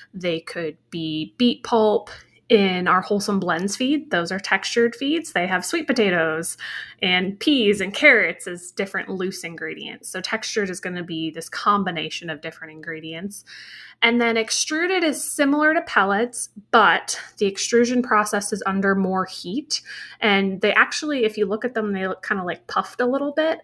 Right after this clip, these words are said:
Think about your dog food kibble. That is an extruded feed. So sometimes you see extruded particles, um, like nuggets,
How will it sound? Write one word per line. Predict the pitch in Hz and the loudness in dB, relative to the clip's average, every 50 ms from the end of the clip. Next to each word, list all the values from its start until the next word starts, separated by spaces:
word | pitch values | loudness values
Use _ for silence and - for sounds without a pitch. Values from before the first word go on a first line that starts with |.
| _ _ - | _ _ -10
Think | - - 233 226 - | -2 0 0 2 2
about | 240 208 220 208 196 208 | 4 4 6 6 6 6
your | 214 220 | 4 4
dog | 190 202 180 170 170 185 - - | 4 4 0 0 0 -2 -2 -6
food | - - 175 170 170 - | -6 -4 -4 -4 -6 -8
kibble. | - - 190 175 208 - - - - - - 190 | -6 -4 -4 -4 -4 -6 -6 -6 -6 -6 -8 -8
That | 196 180 202 190 185 190 190 | -2 2 6 6 6 6 4
is | 190 180 - 175 | 2 -2 -4 -8
an | 160 170 | -10 -10
extruded | 160 - - - - 180 175 170 165 156 - | -8 -6 -6 -6 -4 -4 -4 -4 -6 -6 -8
feed. | - - 165 165 180 - - - - - - - - - | -8 -8 -6 -6 -6 -8 -10 -12 -12 -12 -12 -14 -12 -2
So | - - 220 214 208 208 | 4 6 8 8 8 6
sometimes | 202 202 - 294 349 392 392 262 190 180 180 190 214 214 220 - - | 4 4 6 6 6 6 4 4 4 4 4 4 2 0 -2 -4 -4
you | 214 196 196 196 | -2 0 0 0
see | - - 202 190 185 180 175 170 175 170 - - 196 | -2 -2 -2 -2 0 0 0 0 0 0 -2 -4 -6
extruded | - - - - - - - 233 240 269 240 233 208 196 190 185 180 - - - - - - - _ _ - | -8 -8 -8 -8 -6 0 2 4 6 6 8 6 6 6 4 2 0 -4 -6 -10 -18 -20 -20 -20 _ _ -2
particles, | - - 208 190 160 - - 170 165 165 233 269 269 - - - - - - - - | 4 6 6 6 4 2 -2 0 2 2 2 0 0 -4 -12 -14 -18 -20 -14 -8 -6
um, | 160 147 143 147 151 | -4 -4 -4 -6 -8
like | 151 156 - | -12 -12 -10
nuggets, | 180 175 156 156 156 151 156 185 196 - - - | -8 -4 -4 -4 -4 -4 -6 -8 -8 -10 -16 -14